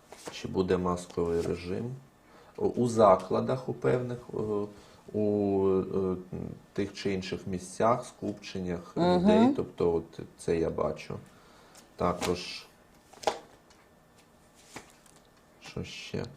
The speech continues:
Speaker 1: А, м, м, кордони можуть закрити із, із-за ковіду, так.
Speaker 2: А, Веляре,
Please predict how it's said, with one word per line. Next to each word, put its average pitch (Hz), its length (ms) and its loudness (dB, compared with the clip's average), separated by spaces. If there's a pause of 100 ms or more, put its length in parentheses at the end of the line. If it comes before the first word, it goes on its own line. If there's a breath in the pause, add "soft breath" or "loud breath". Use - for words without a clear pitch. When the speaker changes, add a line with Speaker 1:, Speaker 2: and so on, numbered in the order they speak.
(600 loud breath)
Speaker 1:
А, 101 340 6
м, 95 640 0 (140)
м, 95 500 -2 (120)
кордони 117 420 4
можуть 101 360 -2
закрити 92 580 0
із, 90 100 0 (280)
із-за 90 300 -4
ковіду, - 480 -4
так. - 260 -4 (1000 loud breath)
Speaker 2:
А, 170 400 10
Веляре, 202 600 8